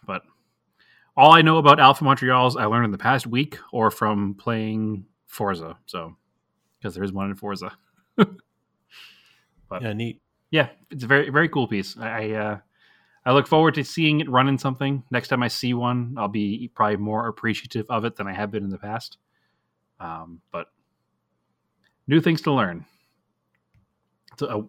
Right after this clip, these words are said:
Speaker 1: a world of collector cars that we can't get into for eight hundred dollars, so we don't know much about.
Speaker 2: No, no, no, no. Um, yeah, so let's, uh,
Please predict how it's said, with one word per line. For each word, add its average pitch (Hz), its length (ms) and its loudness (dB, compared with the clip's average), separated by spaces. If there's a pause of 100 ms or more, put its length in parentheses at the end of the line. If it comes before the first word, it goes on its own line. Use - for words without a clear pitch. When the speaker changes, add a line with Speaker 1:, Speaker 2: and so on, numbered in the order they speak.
Speaker 1:
a 113 80 -4
world 123 240 2
of 123 100 0
collector 123 260 0
cars 110 280 2
that 117 100 -2
we 98 100 -4
can't 110 220 -8
get 104 140 -6
into 104 240 -4
for - 120 -12
eight 101 140 -10
hundred 90 180 -12
dollars, 113 360 -8
so - 140 -12
we 92 80 -8
don't 101 120 -4
know 98 80 -4
much 95 200 -8
about. 76 220 -10 (720)
Speaker 2:
No, 104 300 -8 (240)
no, 98 180 -14
no, 92 300 -16 (840)
no. 113 40 -12
Um, 110 520 -4 (420)
yeah, 143 360 -4 (120)
so 123 640 -4 (1600)
let's, - 340 -18
uh, 139 320 -10